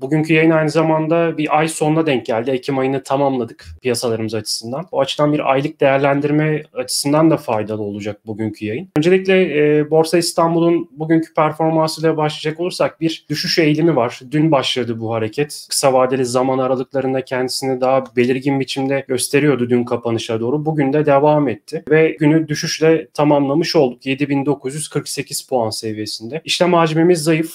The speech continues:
Bugün, e, seksen sekiz buçuk milyar T L. Son bir ayın ortalama işlem hacmi de seksen beş buçuk milyar T L. Yani Kasım ayını seksen beş buçuk milyar T L'lik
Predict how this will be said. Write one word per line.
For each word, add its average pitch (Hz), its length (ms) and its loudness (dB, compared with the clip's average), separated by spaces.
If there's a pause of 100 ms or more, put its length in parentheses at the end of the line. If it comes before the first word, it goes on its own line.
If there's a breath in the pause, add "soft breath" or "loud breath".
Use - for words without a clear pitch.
(120)
Bugün, 147 400 0
e, 139 220 -4
seksen 151 420 0
sekiz 156 360 -4
buçuk - 260 -10
milyar 120 420 0
T 120 180 -2
L. 156 220 -6
Son 151 360 2
bir 180 100 4
ayın 165 200 2
ortalama 156 680 0
işlem 165 320 -2
hacmi 160 320 0
de 170 260 -2
seksen 151 580 -2
beş 160 240 0
buçuk 120 280 -12
milyar 107 400 -6
T 117 160 -6
L. - 20 -2
Yani 151 540 0
Kasım 143 280 -2
ayını 143 160 0
seksen 156 540 0
beş 170 240 -2
buçuk 156 280 -12
milyar 143 400 0
T 135 180 -4
L'lik 147 300 -4